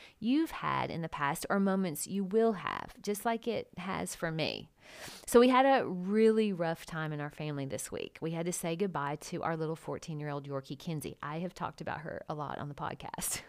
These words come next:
<laughs> So we also call Kinsey Lulu. She had lots of nicknames. Do you do that with your pets where you just call them the silliest things? We used to call her Barbara Barker because she would bark at all the people that would come to the door, or Nosy Nancy because when we would be on our little walkabout, she would strain her neck to see what was going on with the neighbors.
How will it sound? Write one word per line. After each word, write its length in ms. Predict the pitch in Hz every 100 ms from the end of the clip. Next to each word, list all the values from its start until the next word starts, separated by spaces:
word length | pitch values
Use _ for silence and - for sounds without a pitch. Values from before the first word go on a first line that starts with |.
| 233 -
<laughs> 120 | 214 - - - -
So 140 | - 233
we 100 | 247
also 220 | 285 285
call 220 | 220 185
Kinsey 340 | - 180 165 170
Lulu. 500 | 156 160 156 156 156
She 140 | 180
had 100 | 170
lots 220 | 143 147
of 80 | 147
nicknames. 420 | 147 156 156 175
Do 80 | 233
you 80 | 294
do 140 | 285
that 140 | 269 226
with 120 | 240
your 80 | 233
pets 320 | 226 233 -
where 80 | 185
you 80 |
just 160 | 170 -
call 200 | 175 175
them 180 | 170 170
the 60 |
silliest 500 | 165 165 160 160 -
things? 460 | - 151 170 190 - - - -
We 80 |
used 120 | 220 226
to 60 |
call 160 | 202 185
her 100 | 175
Barbara 340 | 160 151 160
Barker 400 | 160 139 143 175
because 260 | 170 160 160
she 140 | -
would 120 | 151 147
bark 240 | 139 147
at 60 | 147
all 120 | 135
the 60 |
people 280 | 135 151 -
that 100 | -
would 80 | -
come 200 | 214 160
to 60 | 143
the 140 | 151
door, 420 | 151 139 143 170 - - - -
or 120 | 196
Nosy 440 | 185 180 190 190
Nancy 540 | 180 151 160 - 196 196
because 500 | 170 170 175 160 160
when 200 | 175 170
we 120 | 170
would 180 | 160 156
be 120 | 160
on 140 | 156
our 100 | 156
little 220 | 147 147 143
walkabout, 520 | 139 143 175 175 -
she 120 | -
would 140 | 151
strain 720 | - - - - 240 247 254
her 120 | 226 202
neck 280 | 185 190
to 80 | 190
see 220 | 175 175
what 160 | 170 156
was 100 | 170
going 280 | 165 160 160
on 140 | 156
with 100 | 160
the 80 | -
neighbors. 540 | 147 143 156 180 -